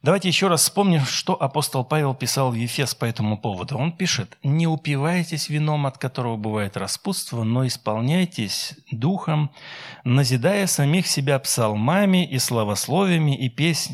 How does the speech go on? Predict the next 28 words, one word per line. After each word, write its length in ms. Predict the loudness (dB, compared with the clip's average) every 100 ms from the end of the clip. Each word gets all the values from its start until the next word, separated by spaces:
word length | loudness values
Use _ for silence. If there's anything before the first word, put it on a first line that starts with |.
| -6
песнопениями 880 | -4 0 0 0 0 2 2 2 2
духовными, 600 | 0 0 0 0 -2 -4 -8 -18 -20 -4
поя 300 | 0 2 2
и 40 |
воспевая 460 | 0 -2 -2 0 -2
в 60 |
сердцах 480 | -4 -6 -4 -6 -4
ваших 300 | -6 -4 -4
Господу. 440 | -2 -4 -6 -10 -12 -18 -18 -18 -18 -20 _ _ -20 _ -20 -20 _
Благодаря 640 | -4 -2 0 2 2 2
всегда 800 | 0 -2 -2 -4 -2 0 2 2 -2
за 220 | -4 -4
всё 260 | -2 -4
Бога 320 | -2 -2 -2 0
и 100 | 0
Отца 520 | 0 -2 -2 -2 -4 -12 -20 -14
во 160 | -2 0
имя 180 | 2 0
Господа 440 | 0 -2 -2 -2
нашего 360 | -2 -2 -2 -4
Иисуса 360 | -2 -2 -2
Христа, 760 | -4 -4 -4 -4 0 0 0 -4 -18 _ -2
повинуясь 680 | 0 2 4 4 4 0
друг 280 | -2 -4 -2
другу 280 | 0 0 0
в 80 | -2
страхе 460 | -2 -2 -2 -4
Божьем». 440 | -6 -6 -6 -10